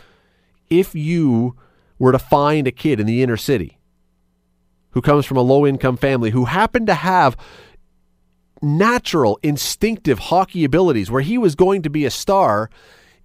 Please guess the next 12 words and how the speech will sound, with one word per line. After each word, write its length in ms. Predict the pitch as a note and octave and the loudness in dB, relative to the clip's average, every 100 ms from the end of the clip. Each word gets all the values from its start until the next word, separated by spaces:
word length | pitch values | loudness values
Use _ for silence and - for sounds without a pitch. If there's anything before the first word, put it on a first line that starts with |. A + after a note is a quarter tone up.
| - | -8
even 400 | G3+ A3+ A3+ G3+ | -2 0 0 -4
if 220 | G#3+ A3+ - | -2 -2 -2
he 120 | G#3 | 0
could 180 | F#3 E3+ | 0 0
find 380 | F3+ F3+ F#3 | 2 2 2
the 60 | E3 | 2
money 340 | D#3 E3 C#3+ | 0 0 0
to 160 | A2 B2 | -4 -4
get 320 | B2 D3 - - - | -2 -4 -6 -20 -6
his 160 | C3 | -6
stuff 320 | - - D#3 - | -4 -2 -2 -2
together, 500 | C#3+ D3 D3+ C3 | -4 0 0 0